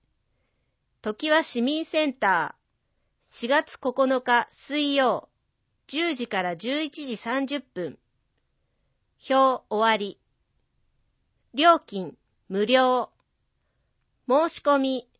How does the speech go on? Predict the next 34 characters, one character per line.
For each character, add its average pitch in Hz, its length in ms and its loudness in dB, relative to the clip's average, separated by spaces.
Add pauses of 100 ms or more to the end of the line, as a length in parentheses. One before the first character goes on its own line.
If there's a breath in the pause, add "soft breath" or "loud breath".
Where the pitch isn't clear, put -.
(520)
各 349 300 0
開 277 240 0
催 330 340 0
日 233 100 -2
の 185 180 -2
前 226 180 0
日 277 300 -6
ま 269 160 0
で 214 120 -2
に 170 240 -10 (260)
電 262 260 2
話 262 160 0
で、 240 240 0 (720)
水 233 180 -4
戸 294 300 4
在 294 280 0
宅 - 280 -6
ケ 269 180 0
ア 302 80 0
ネ 311 120 0
ッ 311 80 -6 (100)
ト 311 120 -2
ワ 302 160 2
ー 294 60 -2
ク 302 140 -6
事 269 80 -6
務 285 140 -2
局 226 280 -6
へ。 165 220 -6 (1200)
問 311 240 2
い 320 60 2
合 311 80 6
わ 302 120 2
せ、 277 360 -2